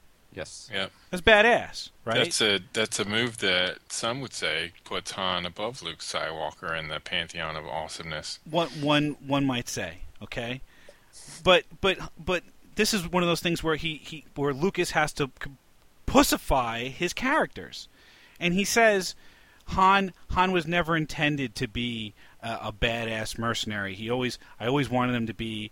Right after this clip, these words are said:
Speaker 3: you know, the cowboy with a heart of gold. And for that reason, I had to change that in a special edition by making Greedo shoot first." I'm going, "What the fuck is that about?"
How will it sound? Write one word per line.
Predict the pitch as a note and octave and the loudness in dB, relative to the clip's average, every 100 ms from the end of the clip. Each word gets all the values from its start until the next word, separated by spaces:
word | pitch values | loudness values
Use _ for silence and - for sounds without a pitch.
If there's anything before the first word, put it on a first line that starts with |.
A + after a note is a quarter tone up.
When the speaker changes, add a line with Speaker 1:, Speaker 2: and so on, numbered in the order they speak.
| - - - | -14 -14 -6
Speaker 3:
you | A2+ | -6
know, | G#2 | -4
the | G#2 | -4
cowboy | - B2+ A#2 A#2 | 2 2 2 0
with | G#2+ G#2 | 0 -2
a | |
heart | G2 A#2+ A2+ | 0 2 0
of | - | -2
gold. | A2+ G2+ F#2 - - - - | -2 -2 -6 -12 -20 -20 -12
And | G#2 A2 G#2 G#2 - - - | -8 -6 -6 -6 -8 -14 -6
for | C#3 | 4
that | D3 D#3+ C#3 | 6 6 4
reason, | C#3 C3 B2+ | 0 2 0
I | A2+ A2+ | -2 -6
had | A#2+ A#2 - | -6 -6 -6
to | A2 | -6
change | - D#3+ E3 D#3+ | 2 4 4 4
that | D3+ B2+ B2 | 2 2 0
in | A#2+ | -4
a | A#2 | -2
special | - C3 C3 | 0 0 -2
edition | A2+ A2 - A2 G#2 - - - - | -4 -6 -4 -6 -8 -12 -20 -10 -4
by | A#2+ | 0
making | A#2 A#2 - A2+ G#2+ G#2 G2 - | 0 -2 -4 -4 -4 -6 -10 -12
Greedo | A#2+ A#2 A2 F#2+ | -6 -4 -4 -2
shoot | - G#2+ - - | -4 -4 -10 -8
first." | G2 E2+ - C3+ | -6 -6 -8 -10
I'm | E3+ | -8
going, | D#3+ A#2+ G#2+ | -6 -8 -8
"What | F3+ G#3 - - | -8 -6 -8 -12
the | G2+ - - - - | -16 -18 -20 -20 -20
fuck | - - - - A3 A3 - | -20 -20 -10 -2 -2 -2 -4
is | G#3 F#3+ | -2 6
that | G3+ E3 | 8 8
about?" | A#2+ A2 F#2 - | 4 0 -2 -6